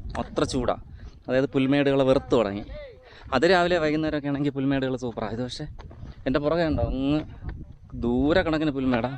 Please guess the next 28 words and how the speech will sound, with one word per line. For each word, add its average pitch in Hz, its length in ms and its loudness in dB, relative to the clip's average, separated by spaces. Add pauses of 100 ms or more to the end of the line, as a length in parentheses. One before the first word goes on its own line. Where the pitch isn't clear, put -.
മുന്നിൽ 135 280 6
ഇങ്ങനെ 160 200 2
കിടക്കുക. 143 280 -2 (500)
ഇറങ്ങി, 139 240 4
ഇറങ്ങി, 143 220 0
ഇറങ്ങി 139 240 0
പോകണം. 113 200 -4 (1120)
ഞങ്ങളിങ്ങനെ 147 500 4
വന്നതുകൊണ്ട് 160 420 0
കൊള്ളാം. 107 280 0
പക്ഷേ 147 160 -4 (100)
കുറേ 139 180 4
ആൾക്കാർ 160 280 0
ഈ - 80 0
പറഞ്ഞില്ലേ, 135 320 0 (360)
പകുതി 139 240 2
വഴി 147 180 4
വന്നിട്ട് 135 380 2
ഈ - 80 2
സൈഡിൽ 143 220 2
കൂടെ 131 180 -2
തന്നെ 131 240 -2
കയറി 123 280 0
ഇറങ്ങുന്നവർ, 107 420 -4
അവരുടെ 123 240 0
കാര്യം 139 180 0
ഭയങ്കര 131 260 -2
കഷ്ടമാണ്. - 340 -8